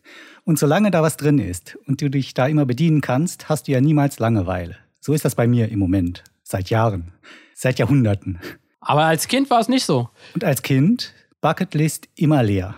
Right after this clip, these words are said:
Speaker 2: Als, äh, als, also als ich ein Kind war mit, mit anderen gelangweilten Kindern, hatte ich ja immer so ein bisschen meine Probleme.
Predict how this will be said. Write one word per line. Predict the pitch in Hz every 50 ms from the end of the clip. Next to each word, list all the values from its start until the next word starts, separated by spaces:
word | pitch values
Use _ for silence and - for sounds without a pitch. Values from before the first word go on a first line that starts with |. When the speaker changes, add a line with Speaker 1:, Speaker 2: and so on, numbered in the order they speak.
| - _ _ _ _ _ -
Speaker 2:
Als, | 151 151 156 - - -
äh, | 156 143 143 143 -
als, | - 139 131 - - -
also | 135 131 123 131
als | 123 120 -
ich | 190 233 277 240
ein | 220 170 -
Kind | - - 185 175 160 - -
war | 127 120
mit, | 117 117 - - - _
mit | - 139 135 - -
anderen | 135 175 240 254 262 240 202 202 196 165
gelangweilten | 147 143 135 135 135 190 262 254 208 202 214 233 226 220 202
Kindern, | - - 240 233 208 160 151 185 240 269 - _ _ _
hatte | - - - -
ich | 208 -
ja | 208 180
immer | 196 196 190 175
so | 170
ein | 170 160
bisschen | 190 - - 180 160
meine | 151 151 160 160
Probleme. | - - - 143 135 147 156 127 104 98